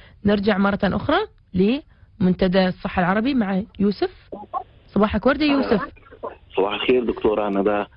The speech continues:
Speaker 2: آه،
Speaker 1: منو معك من الضيوف؟
Speaker 2: نواصل معكم. معايا،
Speaker 1: نعم.
Speaker 2: آه، دكتورة، معايا دكتور محمود الحليق،
Speaker 1: نعم.
Speaker 2: استشاري ورئيس قسم الأطفال في مستشفى لطيفة.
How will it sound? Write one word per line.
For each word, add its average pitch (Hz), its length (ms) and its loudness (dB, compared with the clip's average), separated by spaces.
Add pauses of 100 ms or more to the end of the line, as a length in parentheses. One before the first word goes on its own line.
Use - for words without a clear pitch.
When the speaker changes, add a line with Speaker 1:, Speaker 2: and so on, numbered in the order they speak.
(200)
Speaker 2:
آه، 208 680 2
Speaker 1:
منو 285 140 2
معك 254 280 -2
من 233 80 2
الضيوف؟ 240 540 -2 (440)
Speaker 2:
نواصل 113 460 -2
معكم. 113 420 0
معايا، 135 580 -2
Speaker 1:
نعم. 113 100 0
Speaker 2:
آه، - 20 2
دكتورة، 110 380 -2
معايا 120 420 0
دكتور 120 460 -2
محمود 110 400 0
الحليق، 117 440 2 (240)
Speaker 1:
نعم. 180 320 0
Speaker 2:
استشاري 147 640 0
ورئيس 123 380 0
قسم 170 220 -4
الأطفال 113 380 -2
في - 140 -12
مستشفى - 360 -4
لطيفة. - 440 0